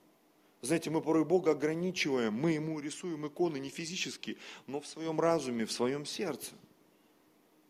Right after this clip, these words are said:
И когда Бог пытается нам объяснить концепцию своей любви,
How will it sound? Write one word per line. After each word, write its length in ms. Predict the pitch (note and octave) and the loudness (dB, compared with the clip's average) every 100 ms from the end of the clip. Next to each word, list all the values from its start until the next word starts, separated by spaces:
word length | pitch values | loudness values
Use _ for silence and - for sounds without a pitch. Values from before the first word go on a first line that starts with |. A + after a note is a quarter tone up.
| _ - - | _ -20 -10
И 40 | B2 | 0
когда 220 | C#3+ D#3+ | 6 8
Бог 260 | E3+ G3 G3 | 12 12 12
пытается 400 | - F#3 F3+ E3 | 8 8 8 4
нам 180 | D#3 D#3+ | 0 0
объяснить 720 | D3+ F3 - A3+ A#3+ - - | 0 -4 -2 0 -2 -2 0
концепцию 680 | D3+ D3+ - F#3 - - A#2 | 2 2 4 4 4 -2 -2
своей 340 | - C3 F#3 | 2 4 6
любви, 600 | F#3+ F#3+ D3+ D#3+ D#3 C3+ | 6 2 0 -4 -4 -6